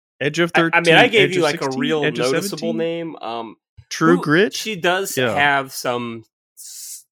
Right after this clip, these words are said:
Speaker 1: I'm naming all the Haley
Speaker 2: Yeah.
Speaker 1: Steinfeld <laughs> stuff.
Speaker 2: And I looked it up. She has some Pacific Islander, like, in her.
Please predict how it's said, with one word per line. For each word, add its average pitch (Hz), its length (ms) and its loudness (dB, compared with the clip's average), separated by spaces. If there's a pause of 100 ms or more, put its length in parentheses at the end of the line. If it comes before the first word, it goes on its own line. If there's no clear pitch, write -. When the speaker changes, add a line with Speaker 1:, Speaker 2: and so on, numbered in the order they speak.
Speaker 1:
I'm 151 140 4
naming 190 260 4
all 143 220 6
the 123 100 2
Haley 120 200 0
Speaker 2:
Yeah. 107 80 -2
Speaker 1:
Steinfeld 113 520 -2
<laughs> - 0 -
stuff. - 400 -2 (400)
Speaker 2:
And 170 120 4
I 175 40 4
looked 208 220 4
it 175 60 2
up. 143 120 2
She - 180 -4
has 160 280 2
some 165 320 -2 (120)
Pacific 139 540 -6
Islander, 110 680 -4
like, 98 340 -16
in 104 160 -20
her. 87 240 -20